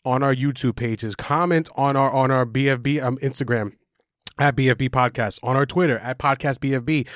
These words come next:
You know, repost our picture. Follow us, subscribe to us, rate us, comment on iTunes, comment on Google Play, comment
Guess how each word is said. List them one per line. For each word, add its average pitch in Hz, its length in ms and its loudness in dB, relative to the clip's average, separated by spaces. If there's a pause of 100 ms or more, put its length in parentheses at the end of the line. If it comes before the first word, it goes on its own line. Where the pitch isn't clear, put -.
(520)
You 131 100 -4
know, 127 120 -2
repost 175 600 0
our 160 120 4
picture. 143 460 0 (640)
Follow 165 440 4
us, 107 120 0
subscribe 175 460 2
to 135 140 -4
us, 110 160 -4
rate 165 340 2
us, 127 180 2
comment 196 380 2
on 185 100 2
iTunes, 180 360 0
comment 214 240 4
on 185 80 2
Google 185 200 -2
Play, 165 200 2
comment 277 360 2